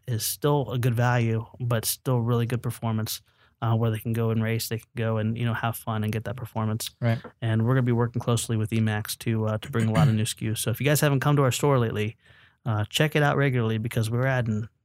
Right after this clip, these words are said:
Speaker 1: tons and tons of different product.
Speaker 2: It's
Speaker 1: All that's
Speaker 2: crazy.
Speaker 1: vetted. And, and now that T J is with us every day and, and blessing us with this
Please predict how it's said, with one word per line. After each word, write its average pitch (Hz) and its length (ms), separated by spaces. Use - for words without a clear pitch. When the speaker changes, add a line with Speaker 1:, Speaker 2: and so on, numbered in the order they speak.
Speaker 1:
tons 139 320
and 113 120
tons 120 240
of 113 60
different 113 280
product. 110 380
Speaker 2:
It's - 60
Speaker 1:
All 123 100
that's 120 180
Speaker 2:
crazy. 120 100
Speaker 1:
vetted. 120 260
And, 113 200
and 120 80
now 139 120
that 135 140
T 147 140
J 127 260
is 120 260
with 123 180
us 120 120
every 123 240
day 120 320
and, 113 160
and 120 120
blessing 120 300
us 113 140
with 117 80
this - 220